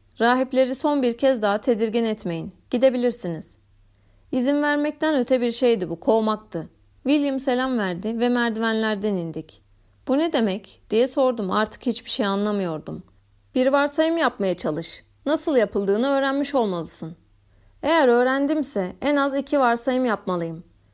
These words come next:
Birbirine karşıt ve her ikisi de inanılmaz iki varsayım. Pekala öyleyse.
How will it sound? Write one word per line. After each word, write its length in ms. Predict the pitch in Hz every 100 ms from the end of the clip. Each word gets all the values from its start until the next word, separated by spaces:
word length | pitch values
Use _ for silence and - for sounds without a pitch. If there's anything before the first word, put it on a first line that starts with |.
| -
Birbirine 460 | 285 302 240 202 196
karşıt 440 | 214 202 - 254
ve 140 | 247 262
her 140 | 285
ikisi 340 | 269 - -
de 80 | 220
inanılmaz 600 | 240 247 240 247 247 277
iki 220 | 277 277 302
varsayım. 540 | 233 180 - 160 160 _ _ _ _ -
Pekala 460 | 311 320 269 214 190
öyleyse. 540 | 180 170 165 - 156